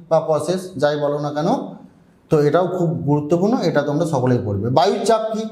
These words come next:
আমরা জানি যে বায়ু যে পি-, বায়ুর যে ওজন বা পৃথিবীর উপরে বায়ু যে চাপ দিচ্ছে, সেইটাই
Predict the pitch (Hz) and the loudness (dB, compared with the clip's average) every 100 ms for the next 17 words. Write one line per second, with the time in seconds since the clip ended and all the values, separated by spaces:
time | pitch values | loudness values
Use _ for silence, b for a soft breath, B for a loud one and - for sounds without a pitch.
0 | - 160 175 170 175 175 185 175 170 160 | -6 -2 0 0 -2 -2 -6 -4 0 0
1 | 160 160 170 165 165 B B - 131 143 | 0 0 -2 -2 -6 B B -4 0 0
2 | 151 160 170 160 156 170 165 160 156 151 | 0 0 2 2 2 0 0 0 -2 -4
3 | 165 165 165 165 147 147 160 160 143 143 | -4 -4 -2 0 0 0 -2 0 -2 -2
4 | 151 156 240 - 139 156 156 - | -4 -4 -6 -4 -2 0 -2 -4